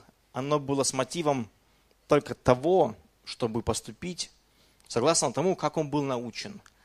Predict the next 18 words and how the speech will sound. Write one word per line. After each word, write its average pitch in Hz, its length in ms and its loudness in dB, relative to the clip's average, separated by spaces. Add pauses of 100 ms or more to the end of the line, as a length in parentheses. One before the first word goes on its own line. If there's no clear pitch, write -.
(480)
как 135 220 0
он 120 140 0
верил, 131 580 0 (1000)
как - 160 -12
он 135 100 -4
понимал. 113 680 -2 (1900)
А 107 100 -4
пришел 131 280 0
момент 170 320 -2
в - 80 -12
его 143 200 -8
жизни, 95 480 -8 (960)
момент 131 540 -4 (140)
личной 139 540 -4
встречи - 400 -10
с - 80 -16
Иисусом 127 320 -12
Христом. - 460 -14